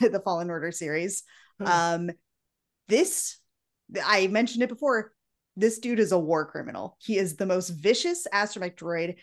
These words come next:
Speaker 1: He has, I think, a confirmed kill count of, like, fifty thousand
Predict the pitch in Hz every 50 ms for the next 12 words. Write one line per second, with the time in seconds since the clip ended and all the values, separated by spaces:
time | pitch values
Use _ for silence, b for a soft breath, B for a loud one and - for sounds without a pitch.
0 | b b b b b - 262 262 262 247 254 247 240 233 202 - - - 202 226
1 | 220 - - 294 302 320 320 - 294 285 285 - 262 226 226 220 - - 226 208
2 | 214 226 233 220 - - - - 196 170 185 185 - - 233 208 208 208 202 -
3 | 185 165 - 165 160 160 156 - - - - - 180 180 180 - 185 180 - 175
4 | 156 151 156 170 180 185 208 202 208 220 220